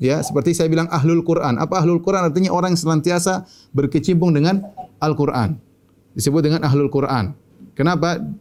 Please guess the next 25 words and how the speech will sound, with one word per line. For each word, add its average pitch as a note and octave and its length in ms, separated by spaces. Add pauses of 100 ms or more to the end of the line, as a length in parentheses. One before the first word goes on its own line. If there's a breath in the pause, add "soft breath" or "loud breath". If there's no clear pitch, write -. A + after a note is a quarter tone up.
Bukan E3+ 320
artinya G3+ 320
keluarga F3+ 320
Al-Quran, F#3 320
tapi D#3+ 220
dia F#3+ 100
sering E3+ 320
berkecimpung D#3+ 560
dengan D3+ 240
Al-Quran. C3+ 320
Sehingga D#3 240
kata D#3 360
ahlun D#3 640 (640 soft breath)
adalah D3+ 360
orang F3 280
yang, E3+ 180 (500)
eh, D3 480
dekat G3 440 (240)
dengan E3 520
sesuatu. D#3+ 560
Seperti D3 320
kita D3+ 240
bilang D#3 320 (800 soft breath)
ahlul D3+ 400
kitab. E3 420